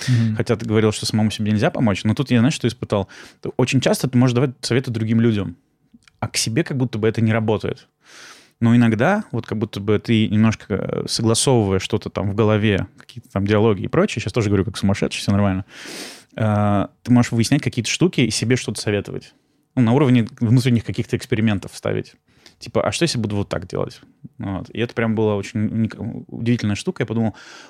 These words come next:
Speaker 2: вау, получается, что можно много чего к себе попробовать применить. Ну, другое дело, работать это будет или нет, но на уровне развернуть как бы вот этот фокус внимания на себя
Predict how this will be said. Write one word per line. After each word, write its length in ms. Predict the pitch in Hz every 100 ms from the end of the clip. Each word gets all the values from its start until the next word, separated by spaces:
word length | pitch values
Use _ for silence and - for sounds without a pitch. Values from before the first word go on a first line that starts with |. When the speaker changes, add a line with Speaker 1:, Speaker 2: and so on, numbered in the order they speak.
| -
Speaker 2:
вау, 420 | 110 123 104 92
получается, 360 | - - 131 117
что 100 | 120
можно 240 | 120 120
много 480 | 120 120 120 156 175
чего 240 | - 123
к 60 | 110
себе 280 | - 104 123
попробовать 440 | 110 - 113 110
применить. 500 | - 101 104 98 90 _ _ _ -
Ну, 160 | 139 - _ -
другое 240 | 110 120 120
дело, 140 | 113
работать 340 | 113 120 110 110
это 120 | 107
будет 200 | 104 104
или 120 | 101
нет, 220 | 107 165 -
но 140 | 120
на 140 | 110 113
уровне 480 | 120 113 113 110 104 - - -
развернуть 440 | 123 113 123 143
как 160 | - 98
бы 260 | 101 101 104
вот 160 | 101
этот 180 | 104 117
фокус 320 | - 120 113
внимания 300 | 110 117 117
на 100 | 107
себя 380 | 98 107 131 220